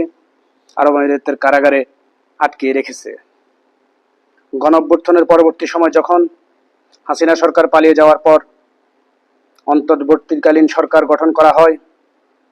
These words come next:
তখন আরব আমিরাতের সরকারের সাথে আলাপ করে কিছু বাংলাদেশিদেরকে ছাড়িয়ে আনা হয়। সে সময় মিডিয়ায় এমনভাবে প্রচার করা হয়েছে, সকল বাংলাদেশিদেরকে মুক্ত করা হয়েছে,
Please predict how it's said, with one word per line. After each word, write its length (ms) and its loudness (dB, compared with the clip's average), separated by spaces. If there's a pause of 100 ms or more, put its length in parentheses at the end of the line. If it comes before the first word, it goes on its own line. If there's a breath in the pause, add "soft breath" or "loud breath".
(180)
তখন 200 0 (140)
আরব 200 2
আমিরাতের 460 0
সরকারের 360 -2
সাথে 180 -2
আলাপ 260 2
করে 200 -2 (400)
কিছু 220 -6
বাংলাদেশিদেরকে 760 -2
ছাড়িয়ে 360 -2
আনা 160 -4
হয়। 160 -6 (440)
সে 140 -4
সময় 260 2
মিডিয়ায় 380 4
এমনভাবে 360 4
প্রচার 300 0
করা 180 2
হয়েছে, 300 2 (960)
সকল 260 0
বাংলাদেশিদেরকে 680 -2
মুক্ত 260 -4
করা 200 2
হয়েছে, 320 -4